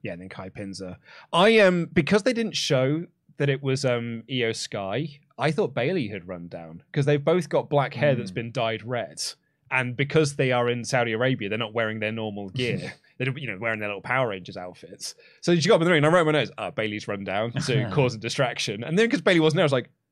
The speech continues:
Speaker 1: "Oh, that must have been Io Sky that caused the <laughs> distraction." But why was Bliss then distracted by that? Because why are you, why are you surprised that a wrestler in this match is trying to stop you doing a move?
Speaker 2: Uh, I,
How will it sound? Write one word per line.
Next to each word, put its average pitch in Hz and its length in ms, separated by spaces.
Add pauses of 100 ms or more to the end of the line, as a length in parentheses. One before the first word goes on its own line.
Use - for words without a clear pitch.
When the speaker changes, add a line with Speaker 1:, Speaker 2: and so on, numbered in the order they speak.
(140)
Speaker 1:
"Oh, 135 80
that 156 100
must 208 160
have 160 80
been 110 260 (380)
Io 101 160
Sky 175 340
that 113 220
caused - 240
the 151 60
<laughs> 143 80
distraction." 127 580 (220)
But 156 140
why 156 200
was 160 140
Bliss 143 260
then 131 280
distracted 156 600
by 92 180
that? 95 220
Because 113 380 (140)
why 131 180
are 156 40
you, 147 160 (240)
why 156 120
are 214 40
you 214 140
surprised 160 440
that 120 80
a 120 60
wrestler 135 480
in 127 100
this 120 160
match 123 300
is 113 140
trying 117 240
to 117 80
stop 113 260
you 113 80
doing 110 280
a 104 60
move? 101 380 (600)
Speaker 2:
Uh, 170 220 (360)
I, 208 160